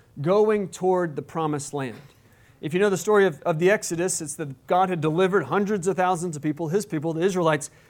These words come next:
out of Egypt. But because of their sin, they didn't go directly to the promised land. They had to do some wandering, and a whole generation died out in the desert. Moses is watching as a whole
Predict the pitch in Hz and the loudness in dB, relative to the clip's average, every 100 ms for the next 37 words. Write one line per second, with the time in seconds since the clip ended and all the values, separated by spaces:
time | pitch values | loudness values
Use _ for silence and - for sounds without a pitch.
0 | _ 180 220 233 180 143 131 139 175 - | _ 4 6 6 0 0 0 0 -4 -8
1 | - _ _ 175 180 - 240 214 214 202 | -20 _ _ 0 0 2 2 4 4 4
2 | 175 - 226 226 190 190 240 202 220 190 | 2 0 2 4 4 2 0 4 4 4
3 | 180 165 226 220 175 - 269 214 175 170 | 4 2 2 2 0 0 2 2 2 -2
4 | 147 - 165 165 175 190 202 180 190 175 | -2 -2 0 0 0 -2 -2 -2 -2 -4
5 | 160 175 190 143 120 143 160 _ - - | -2 -2 -2 -2 -6 -8 -10 _ -20 -20
6 | - 180 170 143 131 226 247 254 170 220 | -4 0 0 -2 2 4 6 4 -2 0
7 | 208 180 190 185 - 135 127 139 165 190 | 0 2 0 0 -6 -6 -4 -2 0 0
8 | 196 190 - 170 175 165 _ 170 170 160 | -2 -6 -6 -4 -4 -8 _ -6 -4 -6
9 | 139 143 147 127 120 _ _ _ _ _ | -8 -6 -4 -4 -8 _ _ _ _ _
10 | _ 156 208 247 220 - 190 151 170 196 | _ 4 6 6 2 -4 -6 -2 2 2
11 | 190 147 147 170 165 180 151 202 233 269 | 0 -8 -6 -4 0 0 0 2 4 4
12 | 262 | 2